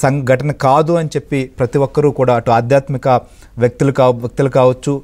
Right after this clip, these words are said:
లేకపోతే ప్రజలు అందరూ కూడా భావిస్తున్నారు. ఇలాంటి సందర్భంలో అసలు ఈ అటు టీటీడీ సంబంధించి, ఆ, లేదా ఫారెస్ట్ డిపార్ట్‌మెంట్ సంబంధించి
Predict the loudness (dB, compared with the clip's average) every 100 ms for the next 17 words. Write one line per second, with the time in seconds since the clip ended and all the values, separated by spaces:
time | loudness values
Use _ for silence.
0 | -2 -2 -2 -2 2 2 2 0 -4 -6
1 | 0 2 2 2 2 2 0 -2 -6 -8
2 | -8 -14 -2 2 2 0 -2 0 0 0
3 | 0 0 0 0 0 0 -4 -2 0 0
4 | -4 -16 -8 -6 -2 0 2 2 0 -2
5 | -4 -2 0 0 0 -2 -2 -2 -8 -20
6 | -20 -2 2 4 4 2 0 -2 0 2
7 | 0 -2 -4 -2 -2 -4 -4 -4 -2 -2
8 | -4 -4 -6